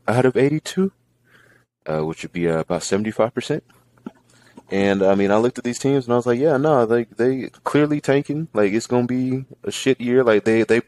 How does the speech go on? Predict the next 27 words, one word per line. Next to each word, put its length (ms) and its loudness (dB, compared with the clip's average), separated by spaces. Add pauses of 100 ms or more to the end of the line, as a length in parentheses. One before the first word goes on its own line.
in 160 2
the 160 2
Victor, 420 0
blah, 160 2
blah, 120 -4
blah, 180 2
the 400 2
lottery." 680 -4 (880)
Well, 300 2
<clears throat> 840 -6
I 80 0
still 240 4
think 220 0
that 100 0
can 120 -6
be 100 -8
true, 340 -2 (480)
but 220 4
the, 280 2
these 220 -6
teams 280 -2
have 60 -16
been 120 -2
playing 280 -2
their 120 2
fucking 840 -2
ass 300 -6